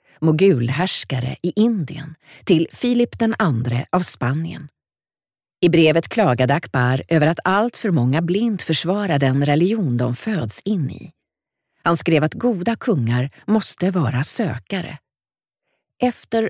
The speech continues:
möjligheten att fastställa sanningen, som är det mänskliga förståndets ädlaste mål, där försöker vi vid lämpliga tillfällen umgänge med lärda män av alla religioner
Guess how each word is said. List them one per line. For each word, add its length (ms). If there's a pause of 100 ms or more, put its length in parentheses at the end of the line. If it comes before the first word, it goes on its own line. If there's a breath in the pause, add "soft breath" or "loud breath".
möjligheten 840
att 120
fastställa 560
sanningen, 680 (360 loud breath)
som 220
är 80
det 100
mänskliga 540
förståndets 800
ädlaste 580
mål, 380 (420)
där 200
försöker 600
vi 200 (200 loud breath)
vid 240
lämpliga 540
tillfällen 680
umgänge 600
med 280
lärda 460
män 440
av 180
alla 340
religioner 720